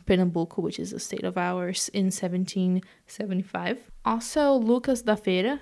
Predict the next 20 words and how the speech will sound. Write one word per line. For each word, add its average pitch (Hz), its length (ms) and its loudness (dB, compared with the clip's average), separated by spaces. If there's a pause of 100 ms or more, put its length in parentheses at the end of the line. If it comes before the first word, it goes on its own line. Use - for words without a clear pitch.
(120)
Jesuíno 214 420 8
Brilhante, 202 580 2
who - 120 -2
was 202 320 0
known 247 340 6
for 277 160 2
giving 233 360 6
the 214 100 4
poor 214 440 2 (360)
the 214 100 4
food 247 360 4
he 233 140 2
stole 277 460 4
from 214 480 2
government 202 420 4
trains. 196 680 -8 (420)
Nice 190 180 -2
guy. 185 340 -2 (480)
Antonio 247 380 8
Silvino, 226 640 4